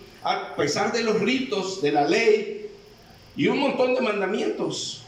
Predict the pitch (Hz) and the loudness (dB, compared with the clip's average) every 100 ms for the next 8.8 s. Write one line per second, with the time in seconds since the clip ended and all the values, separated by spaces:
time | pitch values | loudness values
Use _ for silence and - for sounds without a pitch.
0 | - - 214 254 254 240 254 247 240 226 | -20 -6 -2 0 2 0 0 0 0 -2
1 | 185 262 294 254 175 - - 156 175 180 | -2 -2 -2 0 -2 -4 -8 -6 -4 -2
2 | 220 226 196 247 254 - - - - - | -2 -2 -2 -2 -2 -4 -8 -12 -18 -20
3 | - - - - - - - - - 226 | -20 -20 -20 -20 -20 -20 -20 -20 -6 0
4 | 220 214 214 220 262 262 240 226 202 196 | 0 0 2 2 2 2 0 0 0 0
5 | 208 254 220 175 - - - - 208 208 | 0 0 0 -4 -8 -12 -12 -2 0 2
6 | 254 254 254 240 214 185 208 240 233 233 | 2 2 -2 0 2 2 2 2 2 0
7 | 240 233 233 233 208 214 196 190 185 233 | 0 0 0 -2 0 -2 -2 -4 -2 0
8 | 233 196 247 269 269 226 139 - | 2 2 0 -2 -2 -4 -6 -10